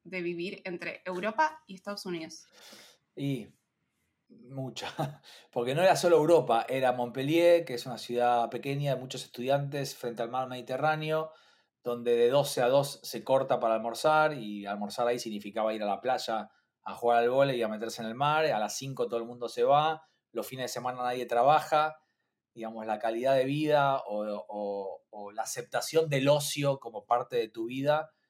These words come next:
Speaker 2: en es-, por lo menos en esa ciudad, es muy grande, y la disfruté un montón,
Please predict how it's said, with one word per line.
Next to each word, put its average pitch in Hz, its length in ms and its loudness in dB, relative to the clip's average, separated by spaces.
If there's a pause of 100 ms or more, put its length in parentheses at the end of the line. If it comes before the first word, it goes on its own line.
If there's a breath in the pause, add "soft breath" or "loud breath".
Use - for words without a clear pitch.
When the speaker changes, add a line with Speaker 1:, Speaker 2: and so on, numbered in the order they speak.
(440)
Speaker 2:
en 113 180 -10
es-, 113 160 -12
por 107 120 -6
lo 104 60 -4
menos 123 180 -6
en 127 80 -6
esa 117 140 0
ciudad, 127 500 0
es 104 160 -12
muy 113 360 -8
grande, 139 480 0 (800)
y 110 540 -6
la 110 100 0
disfruté 113 340 -2
un 120 60 0
montón, 139 580 0